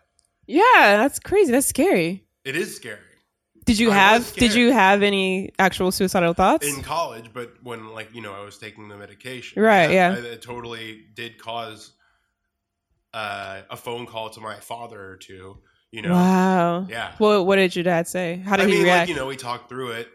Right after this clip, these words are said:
Speaker 1: Yeah.
Speaker 2: Um, <laughs>
Speaker 1: That's so
Speaker 2: yeah.
Speaker 1: scary, yeah.
Speaker 2: Uh, but, like, I wasn't even, like, like, I, it's not like I, like, fully detailed it out and planned it or anything.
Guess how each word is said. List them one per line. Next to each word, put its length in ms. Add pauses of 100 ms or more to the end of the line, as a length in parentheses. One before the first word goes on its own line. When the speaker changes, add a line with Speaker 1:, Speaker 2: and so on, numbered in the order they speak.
Speaker 1:
Yeah. 380 (240)
Speaker 2:
Um, 1160 (600)
<laughs> 1040
Speaker 1:
That's 200
so 80
Speaker 2:
yeah. 40
Speaker 1:
scary, 560
yeah. 320 (340)
Speaker 2:
Uh, 420
but, 160
like, 160
I 100
wasn't 340
even, 240
like, 260 (2000)
like, 300
I, 60
it's 280
not 140
like 160
I, 80
like, 260
fully 680 (260)
detailed 600
it 140
out 360 (480)
and 160
planned 320
it 140
or 100
anything. 560